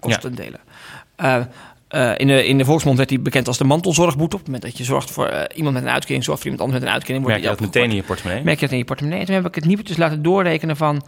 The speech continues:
Speaker 1: wat is nou, wat zijn nou deelbare kosten en wat niet? En hun rapport, eh, was eigenlijk daar vrij helder in. Er was een groep die,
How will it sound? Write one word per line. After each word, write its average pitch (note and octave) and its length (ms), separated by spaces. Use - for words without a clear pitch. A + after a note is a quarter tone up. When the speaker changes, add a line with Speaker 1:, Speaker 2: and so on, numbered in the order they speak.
Speaker 1:
wat F#3+ 180
is G3+ 100
nou, F3+ 360
wat G#3+ 260
zijn C4+ 120
nou G3+ 120
deelbare G#3 360
kosten - 340
en D#3+ 80
wat E3 160
niet? G3+ 280
En E3+ 180
hun G#3 120
rapport, G#3 400
eh, C#3+ 380
was F3 180
eigenlijk F#3 320
daar C#3+ 240
vrij F3 160
helder G3+ 300
in. C3+ 180
Er C#3 60
was E3+ 120
een D#3+ 200
groep - 300
die, C#3 300